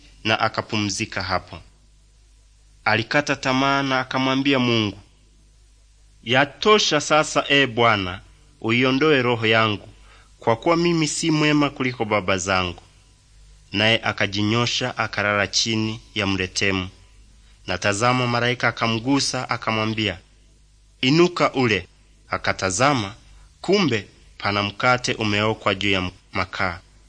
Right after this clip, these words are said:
na gudulia la maji kichwani pake. Akala, akanywa, akajinyosha tena. Ninastaajabu wewe ungelisikia vipi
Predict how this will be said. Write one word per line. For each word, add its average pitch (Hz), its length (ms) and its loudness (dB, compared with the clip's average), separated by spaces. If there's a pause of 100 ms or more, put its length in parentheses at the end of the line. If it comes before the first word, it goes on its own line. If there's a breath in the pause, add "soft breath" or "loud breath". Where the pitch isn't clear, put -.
(140)
na 101 140 0
gudulia 113 440 2
la 120 120 2
maji 120 340 0
kichwani 95 400 -2
pake. 90 520 -4 (460)
Akala, 110 580 -2 (100)
akanywa, 104 680 -4
akajinyosha 92 720 -4
tena. 85 360 -8 (1400)
Ninastaajabu 120 1000 0 (220)
wewe 143 380 4
ungelisikia 113 800 -2
vipi 104 520 -4